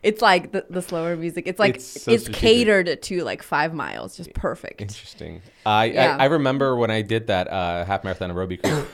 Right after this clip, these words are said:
Speaker 1: <coughs>
Speaker 2: I knew that in the very beginning of every half marathon or marathon, there's always people that are standing by,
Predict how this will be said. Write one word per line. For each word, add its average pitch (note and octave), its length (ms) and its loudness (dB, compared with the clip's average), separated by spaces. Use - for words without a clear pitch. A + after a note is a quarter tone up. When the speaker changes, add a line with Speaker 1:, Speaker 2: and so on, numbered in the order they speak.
Speaker 1:
<coughs> - 240 -6
Speaker 2:
I A2 140 2
knew A#2 520 0
that G#2 440 0
in G#2+ 100 -4
the F#2+ 60 -4
very A2+ 180 2
beginning G#2+ 380 -4
of F2+ 80 -4
every F#2 220 -2
half F#2 200 -6
marathon F2 380 -6
or D#2+ 60 -8
marathon, E2+ 460 -6
there's E2 160 -10
always F2+ 260 -8
people F2+ 440 -10
that E2 140 -8
are D#2 60 -8
standing E2 400 -8
by, E2 440 -6